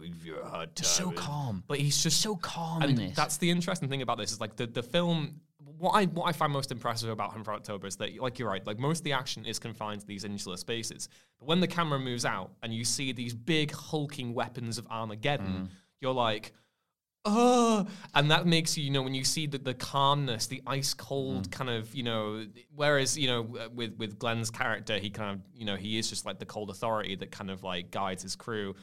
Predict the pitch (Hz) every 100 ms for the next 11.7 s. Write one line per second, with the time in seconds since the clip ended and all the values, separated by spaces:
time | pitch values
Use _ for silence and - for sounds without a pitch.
0 | - - 110 107 107 110 107 98 - 113
1 | 98 98 98 95 95 110 98 95 98 98
2 | 95 92 104 - - 110 101 95 92 101
3 | 98 107 - - 110 175 156 123 113 107
4 | 101 - 92 98 113 110 110 98 - 98
5 | - 110 - 101 95 - 95 92 92 90
6 | 87 - _ _ 95 95 95 95 90 98
7 | 98 92 95 95 - - _ 117 113 113
8 | 98 98 110 98 98 101 110 104 101 113
9 | 95 98 113 95 95 90 - _ _ 107
10 | 107 104 98 - _ _ 127 123 123 123
11 | 110 123 113 120 110 - 120